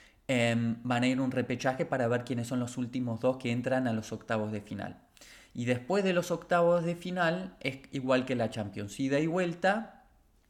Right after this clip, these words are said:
em, y la final única en, en, en coso neutral. También es importante que este va a ser un formato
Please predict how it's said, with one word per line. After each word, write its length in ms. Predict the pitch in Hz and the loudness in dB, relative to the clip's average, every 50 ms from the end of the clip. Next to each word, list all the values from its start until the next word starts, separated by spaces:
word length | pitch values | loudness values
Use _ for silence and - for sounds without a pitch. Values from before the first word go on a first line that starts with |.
| _ _ _ _ - - - - - _ _ _ _ | _ _ _ _ -20 -20 -20 -20 -20 _ _ _ _
em, 380 | - 135 127 123 123 120 120 123 - | 0 2 4 4 4 2 0 0 -2
y 100 | 147 143 | 2 2
la 140 | 143 131 135 | 4 4 2
final 320 | - 131 127 123 117 117 | 2 0 2 2 2 2
única 340 | 113 110 107 104 101 107 104 | 2 0 -2 -2 -2 -2 0
en, 160 | 104 107 107 - | 0 -2 -4 -4
en, 160 | 117 113 110 110 - - | -4 -2 -2 -2 -2 -4
en 140 | 113 110 110 | -6 -4 -4
coso 240 | - 117 - - | -4 -4 -4 -2
neutral. 560 | 117 113 110 110 104 - 107 104 - - - - _ _ - - - - - - _ _ | -2 0 0 0 0 -2 -2 -4 -4 -6 -12 -18 _ _ -20 -20 -20 -20 -20 -20 _ _
También 400 | - 143 147 156 175 185 190 190 | 4 4 4 4 2 2 2 0
es 100 | 185 - | 0 0
importante 480 | 165 135 143 135 - 156 165 160 156 151 | 0 0 0 0 0 0 0 0 0 0
que 80 | 151 | -2
este 140 | 147 - 156 | -2 -2 -2
va 80 | 135 131 | -2 -2
a 20 | |
ser 120 | 135 139 | 0 -2
un 80 | 131 131 | -4 -2
formato 720 | - 127 123 123 127 127 131 131 - 127 120 - - - | -2 -2 -2 0 0 0 0 -2 -2 -2 -2 -4 -6 -10